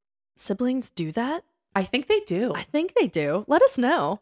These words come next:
Speaker 2: <laughs>
Speaker 1: That feels very not natural.
Speaker 2: To, like, come over and, like, hang out?
Speaker 1: Whether, if it's not, like, a family party or work.
Speaker 2: Yeah.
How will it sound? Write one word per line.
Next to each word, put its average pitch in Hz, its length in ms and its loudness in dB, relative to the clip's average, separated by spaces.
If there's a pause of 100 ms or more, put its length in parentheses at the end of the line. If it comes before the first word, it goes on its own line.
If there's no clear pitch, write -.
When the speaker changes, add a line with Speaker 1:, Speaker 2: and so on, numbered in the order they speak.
Speaker 2:
<laughs> - 140 -20
Speaker 1:
That - 760 4
feels 508 220 12
very 247 400 6
not 220 300 6
natural. 180 560 0 (160)
Speaker 2:
To, 202 160 6
like, 175 340 4
come 175 160 0
over 156 240 2
and, 147 80 2
like, 143 160 -4
hang 147 220 -2
out? 143 340 -2 (360)
Speaker 1:
Whether, 196 580 8
if 208 240 0
it's 196 120 -2
not, 196 220 4
like, 185 160 -2
a 180 140 2
family 180 400 0
party 180 520 0
or 170 500 -2
work. 175 500 -4
Speaker 2:
Yeah. 160 340 -2